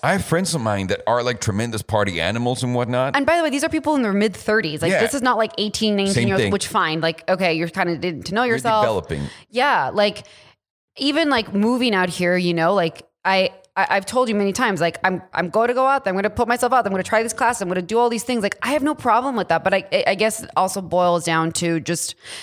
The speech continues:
Speaker 2: feeling g-, okay with myself and, like, confident.
Speaker 1: Yeah, being whole with yourself.
Speaker 2: Yeah,
Speaker 1: Because
Speaker 2: like
Speaker 1: if you're not, if you're not whole with yourself, then you can't do this shit.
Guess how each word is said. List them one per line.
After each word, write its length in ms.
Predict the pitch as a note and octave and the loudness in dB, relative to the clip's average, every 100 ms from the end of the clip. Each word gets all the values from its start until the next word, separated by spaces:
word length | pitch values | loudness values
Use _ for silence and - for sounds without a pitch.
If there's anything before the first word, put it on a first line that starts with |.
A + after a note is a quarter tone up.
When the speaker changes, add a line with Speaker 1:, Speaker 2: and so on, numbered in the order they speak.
| - | -16
Speaker 2:
feeling 580 | - - F#3 F3 E3+ E3 E3 _ _ _ _ _ _ _ _ | -8 -2 0 2 0 -2 -6 _ _ _ _ _ _ _ _
g-, 80 | D#3+ - - - | -16 -16 -4 -2
okay 300 | F#3 G3 A3 | 0 2 2
with 180 | G#3+ | 2
myself 420 | E3+ D#3+ D#3+ B2+ F#3 | 0 0 0 -2 -2
and, 200 | F3 D3+ | -2 0
like, 180 | D3+ | -2
confident. 640 | - B3 C4 A#3+ F#3 - D3+ | 0 2 2 2 -2 -2 -2
Speaker 1:
Yeah, 100 | D3+ | 0
being 180 | C#3 A#2 | 0 2
whole 400 | B2+ G2 C#2+ - | 2 2 -2 -4
with 140 | F#2 | -4
yourself. 260 | D#2+ D#2+ B3+ | -2 -4 0
Speaker 2:
Yeah, 340 | D#4+ A3 A#2 | 2 2 0
Speaker 1:
Because 200 | F3+ G#2+ | -4 0
Speaker 2:
like 120 | G3+ G3 | 2 2
Speaker 1:
if 20 | C3 | 0
you're 140 | E3 | 0
not, 440 | C#3 B2+ G#2 - G#2+ - | 2 2 0 -6 -10 -4
if 180 | A2 F#2 | -2 2
you're 140 | B2+ | 2
not 200 | A2+ G#2 | 2 2
whole 240 | F#2+ A2 | 2 0
with 140 | F#2+ F#2+ | 0 0
yourself, 420 | D#2+ - F2+ - | -2 0 0 0
then 160 | F2+ E2+ | -2 -2
you 60 | D#2+ | -2
can't 240 | G2+ D2+ | -2 -2
do 120 | D#2 | -4
this 120 | A1+ | -4
shit. 260 | - G#1 - | -6 -6 -10